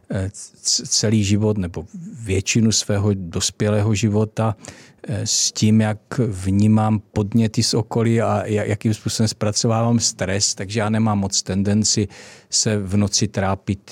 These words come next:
tím, co jsem udělal, neudělal, mám udělat, kdo na mě kde útočí, s tím já se nějak vyrovnávám během dne.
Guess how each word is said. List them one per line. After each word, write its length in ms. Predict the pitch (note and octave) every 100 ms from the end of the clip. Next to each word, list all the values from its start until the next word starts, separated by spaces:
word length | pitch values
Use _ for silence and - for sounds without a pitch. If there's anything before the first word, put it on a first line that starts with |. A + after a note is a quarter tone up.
| -
tím, 360 | - F#2+ G2 F2+
co 340 | - - F#2+
jsem 680 | - - - G#2 G2 F#2+ G2
udělal, 380 | G2 G#2 G#2 G2
neudělal, 520 | F#2+ F#2+ G2+ G2+ G2+
mám 280 | G2 F#2+ G2
udělat, 380 | G2+ G#2 G2 G2
kdo 180 | F2 F2+
na 80 | F#2+
mě 180 | G2+ G2+
kde 180 | G2
útočí, 580 | A2 G2+ - G2+ - G#2+
s 100 | G#2
tím 140 | - G2+
já 100 | G#2
se 140 | -
nějak 120 | A2
vyrovnávám 640 | F#2+ G2+ G2 G2 G2 F#2+ F#2+
během 380 | G2 G2 G2+ G2
dne. 320 | G2 G#2